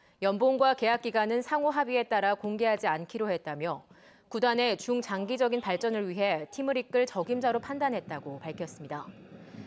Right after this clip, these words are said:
김 감독은 올해 팬들에게 많은 사랑을 받았다며 내년에 더 좋은 모습으로 즐거움을 선물해드리고 싶다고 소감을 전했습니다. 올 봄부터 지난 십 일까지 운영된 원주 농업인 새벽시장에서 팔십억 원의 매출을 올린 것으로 나타났습니다.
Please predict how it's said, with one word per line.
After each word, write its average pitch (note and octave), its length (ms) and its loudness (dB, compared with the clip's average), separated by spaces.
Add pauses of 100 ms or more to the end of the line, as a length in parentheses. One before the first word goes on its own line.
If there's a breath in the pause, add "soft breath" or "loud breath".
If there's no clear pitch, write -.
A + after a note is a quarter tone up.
(260 loud breath)
김 A3+ 160 -2
감독은 A3+ 640 2
올해 A3 220 4
팬들에게 B3 580 2
많은 F#3 280 2
사랑을 B3 340 2
받았다며 F3 680 0 (220)
내년에 A3 420 2
더 G3+ 180 0
좋은 B3 320 0
모습으로 F3 540 -2 (100)
즐거움을 A3 540 0
선물해드리고 A3+ 640 -2
싶다고 D#3+ 480 -8
소감을 F#3 500 -8
전했습니다. D#3+ 540 -14 (2750 soft breath)
올 A#3+ 200 8
봄부터 C4+ 540 4
지난 A#3+ 260 0
십 D4 180 -4
일까지 C#4+ 420 2
운영된 A3+ 600 2
원주 G3 420 0
농업인 A#3 400 2
새벽시장에서 G#3 1040 -2
팔십억 D4 420 0
원의 C4+ 200 2
매출을 F3+ 360 -2
올린 G#3+ 280 0
것으로 F3 360 -6
나타났습니다. D#3 760 -8